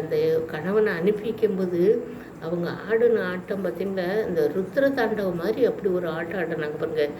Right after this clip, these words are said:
அந்த கவலை, கண்ணீர் எல்லாத்தையும் ஒரு வெறியில தீர்த்துடணும் அப்படிங்கிற மாதிரி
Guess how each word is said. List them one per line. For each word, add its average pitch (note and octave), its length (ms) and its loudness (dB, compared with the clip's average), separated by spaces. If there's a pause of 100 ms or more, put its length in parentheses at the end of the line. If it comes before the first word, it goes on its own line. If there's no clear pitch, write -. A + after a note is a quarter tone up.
(420)
அந்த D3+ 220 -2
கவலை, G3 640 0
கண்ணீர் G#3 520 0
எல்லாத்தையும் G#3+ 1040 2
ஒரு E3+ 240 0
வெறியில G#3 580 2 (520)
தீர்த்துடணும் F#3+ 680 4 (180)
அப்படிங்கிற E3 520 -2
மாதிரி A#3 240 -2